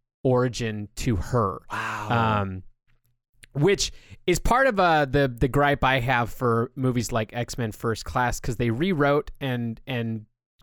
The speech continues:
Speaker 1: changed her character so that she was, like, the same age as Professor X and, like,
Speaker 2: Mm-hmm.
Speaker 1: was, like, an orphan that was picked up by him. And I'm like, "No, no, no, no, no. That's lame. That's not the Mystique." Mystique has these mysterious origins that we still don't know. And, and frankly, I don't ever wanna know. It'll, it's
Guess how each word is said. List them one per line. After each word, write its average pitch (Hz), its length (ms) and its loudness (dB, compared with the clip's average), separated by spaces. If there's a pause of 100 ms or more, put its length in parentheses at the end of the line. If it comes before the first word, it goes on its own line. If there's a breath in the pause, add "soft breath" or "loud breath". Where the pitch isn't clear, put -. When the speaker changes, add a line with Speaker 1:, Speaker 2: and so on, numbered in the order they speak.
(240)
Speaker 1:
changed 156 300 0
her 160 60 0
character 135 380 0
so 123 140 -8
that - 100 -4
she - 100 -6
was, 123 120 -4
like, 113 120 0
the - 60 -12
same 127 280 -2
age 120 200 -4
as 110 120 -6
Professor 120 420 -6
X 180 340 0
and, 120 220 -4
like, 104 200 0
Speaker 2:
Mm-hmm. 90 240 -2 (320 loud breath)
Speaker 1:
was, 120 160 2
like, 117 160 2
an 123 80 -2
orphan 139 400 2
that 104 100 0
was 110 120 -6
picked - 300 -2
up 170 180 2
by 170 180 2
him. 175 220 0
And 160 60 0
I'm 151 40 2
like, 139 140 0
"No, 170 140 2
no, 165 160 2
no, 131 140 0
no, 120 120 -2
no. 104 180 -8
That's 120 260 -4
lame. 160 580 2 (240 soft breath)
That's - 200 -4
not 143 200 0
the 165 40 0
Mystique." 143 460 0 (480 loud breath)
Mystique 143 440 0
has 120 260 2
these 113 200 -4
mysterious 160 580 0
origins 143 400 0
that 117 100 0
we 113 100 -4
still 165 220 0
don't 160 140 0
know. 135 220 2
And, 143 300 -2
and 151 240 0 (260)
frankly, 196 400 0 (120)
I 147 60 2
don't 160 180 2 (100)
ever 156 220 2
wanna 127 260 0
know. 113 320 0
It'll, 147 300 2
it's 135 160 -2